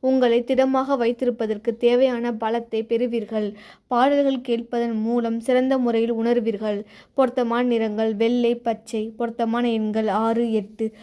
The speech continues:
பொருத்தமான எழுத்துக்கள் பி, எல், டபிள்யூ. சிம்பம், இன்று உங்களுக்கு சாதகமான நாளாக இருக்கும். உங்கள் பணியில் முன்னேற்றம் காண்பீர்கள். உங்கள் மேலதிகாரிகளின் பாராட்டை பெறுவீர்கள்.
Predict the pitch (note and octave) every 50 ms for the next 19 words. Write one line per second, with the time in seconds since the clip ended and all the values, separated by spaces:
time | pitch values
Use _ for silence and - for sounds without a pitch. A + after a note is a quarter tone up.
0 | - - _ - - B3+ B3 - - A#3 A3+ A#3 A#3+ A#3+ B3 A#3 A3 A3 A#3+ A3+
1 | - B3 A#3 - - A3 G#3+ G#3+ G#3 G3+ A3 B3 C4 B3+ - _ - A3 A3 A3+
2 | A#3+ B3 A#3 A3+ A#3 A3 G3+ G#3+ A3+ A3 G#3+ G#3+ G#3+ - - _ _ _ _ _
3 | _ _ _ _ _ _ _ _ _ _ _ _ _ - - C#4 C4+ B3+ C4 C4
4 | A3+ A#3+ A#3 B3 E4+ E4+ - - _ _ _ - B3+ B3 C4 C4 A3 A#3 A#3+ C#4
5 | - - A#3+ B3 B3+ B3+ B3+ C4 B3+ A#3 B3 - D#4+ F4+ - E4+ B3+ B3 A#3+ A#3+
6 | B3 A#3+ A#3+ A#3 A3+ A3 A3 A#3 C#4 D#4+ D4 B3 A#3 A#3 A#3 A#3 A3+ A3 - C4
7 | C4+ B3+ G#3+ G3 - _ - A3 A3 G#3 G#3 A#3 - - - B3 C4 B3+ A#3+ A#3
8 | A3+ A#3 A#3 A#3 A#3 A3+ A3 G#3 A3+ B3+ C#4+ C4 A#3+ B3 C4 C4 C4 B3+ A#3+ -
9 | C4 C#4 D4 C#4 - B3 A3+ A3+ A#3 A#3+ A#3 A3+ G3 F#3+ G#3 G#3 G3 G3 G3+ _
10 | - - - _ - B3+ C4 C4+ C4+ C4 C4 B3 A#3+ B3 B3+ C4+ C#4 C#4 B3 C#4+
11 | C4+ C4 C4+ A#3+ A3 A3 G#3+ G#3+ G#3+ B3 D4 C#4+ - B3+ A#3+ B3 B3+ B3 A#3 -
12 | B3+ B3 - B3 A3 A#3+ A3+ A3+ A#3 G#3 G3 A3 G3+ G3+